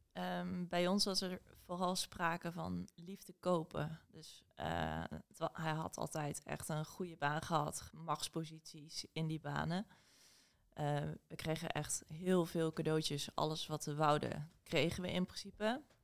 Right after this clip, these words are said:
Eigenlijk heel luxe. Maar zodra je wat fout deed, of hij vond dat je het fout deed, dan moest je ook alles weer inleveren. Dus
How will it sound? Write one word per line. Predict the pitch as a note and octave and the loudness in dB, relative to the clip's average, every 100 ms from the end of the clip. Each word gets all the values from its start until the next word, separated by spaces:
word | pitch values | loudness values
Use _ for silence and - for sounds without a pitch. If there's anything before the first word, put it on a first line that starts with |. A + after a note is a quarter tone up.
| _ _ _ _ _ _ _ - _ - _ _ | _ _ _ _ _ _ _ -20 _ -16 _ _
Eigenlijk | D3 - E3+ D#3 - _ | 0 2 -2 -4 -10 _
heel | - E3+ F3 E3 | -16 0 4 4
luxe. | D#3 A#3+ - - - - _ _ - | 2 0 -2 -6 -10 -20 _ _ -10
Maar | E2+ D2+ - - _ | 0 0 0 -4 _
zodra | - - D#3+ D#3 | -4 0 4 6
je | E3 | 6
wat | D3+ C#3 - | 2 -2 2
fout | E3 F3 G3 | 6 6 4
deed, | B2 C3 G#3 - | 0 0 0 -2
of | - | -4
hij | C3+ C#3+ D3 | -2 0 -2
vond | - E3+ F#3 - - _ | -2 -8 -8 -14 -20 _
dat | D3 C#3 | -4 -2
je | D3 | -4
het | C#3+ | -4
fout | - - C#3+ | -2 -2 0
deed, | - - - - | -2 -4 -4 -6
dan | - | -2
moest | E3+ F3+ | 2 2
je | F3+ | 2
ook | E3 | 4
alles | - F#3 F3+ | 4 2 2
weer | E3 | 0
inleveren. | - F3 C3+ C3+ - - - - _ _ _ _ _ _ | 2 2 2 -2 -6 -10 -12 -16 _ _ _ _ _ _
Dus | - D3+ - | 2 4 4